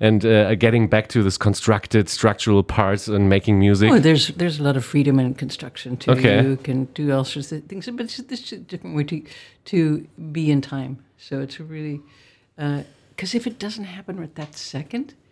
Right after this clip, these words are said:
Speaker 2: it's not gonna happen. And,
Speaker 1: Okay.
Speaker 2: and I also like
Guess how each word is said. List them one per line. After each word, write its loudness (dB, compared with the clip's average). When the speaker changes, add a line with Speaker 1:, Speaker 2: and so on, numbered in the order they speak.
Speaker 2:
it's -20
not -8
gonna -14
happen. -20
And, 4
Speaker 1:
Okay. 2
Speaker 2:
and 0
I 0
also -2
like -6